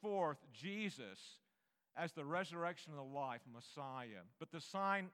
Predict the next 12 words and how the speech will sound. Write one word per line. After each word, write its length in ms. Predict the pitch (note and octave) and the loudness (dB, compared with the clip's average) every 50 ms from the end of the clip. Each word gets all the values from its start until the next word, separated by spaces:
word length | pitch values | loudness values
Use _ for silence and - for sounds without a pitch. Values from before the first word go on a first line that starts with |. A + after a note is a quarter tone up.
| _ _ | _ _
functions 500 | - F#3 F#3 F3 - - F#3 E3+ E3 C#3+ - _ - | 2 2 2 2 -2 -4 -4 -4 -4 -8 -10 _ -2
another 460 | D#3+ D#3+ D#3+ E3 F3 F#3 F3 F3+ D#3 | -2 0 2 2 2 2 2 2 -2
way. 460 | C#3+ C3+ C3 B2+ A#2 G#2+ G#2 G2 F#2+ _ _ _ _ - - - - _ _ | -2 -2 -2 -2 -2 -4 -8 -10 -12 _ _ _ _ -20 -20 -20 -20 _ _
It 160 | G#3 G#3+ - | 0 0 2
served 560 | - - A3 G#3+ G3+ G3 G3 G3 F#3+ E3 - - - - - _ _ _ _ _ _ _ _ _ | 0 2 4 6 8 8 8 6 6 2 -2 -18 -20 -20 -20 _ _ _ _ _ _ _ _ _
as 320 | F#3+ F#3 F#3+ F#3 F3+ - D3 C#3+ | 6 8 8 8 6 2 0 2
the 120 | G3+ G3 | 2 4
reason 680 | F3+ E3 D3 D#3 F#3+ A3 C4 C4+ C#4 A3 F3 A3 A3 G#3 | 4 2 2 4 6 6 6 6 4 2 2 2 2 2
for 200 | - - G#3+ G3 | 2 2 0 2
the 120 | E3 G3+ F#3 | 2 2 0
crowd's 680 | - - - G#3 G#3 G3 G3 G3+ G3 G3 G3 D3 E3+ - - _ | 0 0 4 6 8 10 10 10 10 8 6 2 -8 -16 -10 _
inaccurate 840 | G#3 G3 G3+ G3 G3 F#3+ G3+ G#3 G3+ - - G3 F3 F3+ F3+ F3 | 4 4 6 6 6 6 6 6 4 2 0 2 4 4 2 2